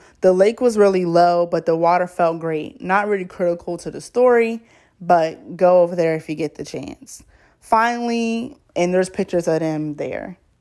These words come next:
Finally, we get up into Oregon, into the Cascades, and then head to Washington.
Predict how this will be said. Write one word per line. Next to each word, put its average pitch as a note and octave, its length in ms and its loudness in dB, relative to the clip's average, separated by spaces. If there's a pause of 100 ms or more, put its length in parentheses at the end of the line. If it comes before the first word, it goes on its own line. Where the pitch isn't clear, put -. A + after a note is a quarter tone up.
(200)
Finally, A3 580 0
we G#3 160 -4
get G3 180 2
up F#3 300 2
into F#3 240 -2
Oregon, D#3+ 640 0 (420)
into F#3 360 0
the G3 80 0
Cascades, D#3 800 -6
and F3 240 -4
then F3 160 0
head F3 320 0
to F3 120 -2
Washington. D#3 760 -6